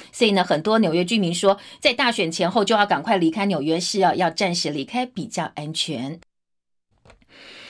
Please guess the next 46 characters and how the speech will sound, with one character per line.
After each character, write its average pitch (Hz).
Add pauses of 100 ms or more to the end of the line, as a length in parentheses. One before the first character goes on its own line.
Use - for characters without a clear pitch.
(140)
美 240
国 254
第 294
一 294
夫 294
人 247
梅 233
兰 240
妮 240
亚 220
本 170
来 160
要 214
跟 226
川 226
普 233
一 233
起 156
出 220
席 160
宾 214
州 208
伊 226
利 226
的 156
造 185
势 165
大 165
会， 190 (280)
这 302
是 269
梅 202
兰 220
妮 220
亚 196
第 208
一 208
次 202
哦， 175
在 196
近 196
一 339
年 190
多 285
以 254
来 170